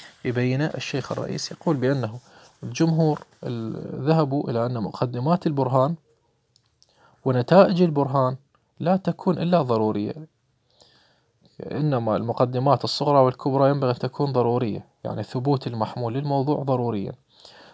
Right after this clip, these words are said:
والنتيجة لازم أيضا تكون ضرورية. هذا في صناعة البرهان، في القياسات البرهانية. وذهب بعضهم، البعض من هؤلاء الجمهور،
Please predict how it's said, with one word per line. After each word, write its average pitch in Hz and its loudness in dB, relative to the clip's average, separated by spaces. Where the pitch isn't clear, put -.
والنتيجة 147 2
لازم 139 4
أيضا 139 0
تكون 147 -2
ضرورية. 107 -2
هذا 143 4
في 135 -4
صناعة 131 -2
البرهان، 110 0
في - -6
القياسات 127 -2
البرهانية. 113 -2
وذهب 180 6
بعضهم، 170 4
البعض 135 2
من 135 -2
هؤلاء 117 0
الجمهور، 113 -4